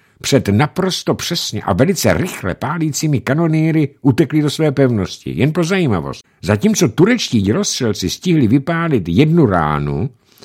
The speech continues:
a než nabili další, za stejnou dobu ti ruští perfektně sehraní a vycvičení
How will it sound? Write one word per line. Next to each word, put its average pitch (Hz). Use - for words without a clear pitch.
a 110
než -
nabili 104
další, 85
za 123
stejnou 214
dobu 101
ti 143
ruští 123
perfektně 156
sehraní 147
a 98
vycvičení 156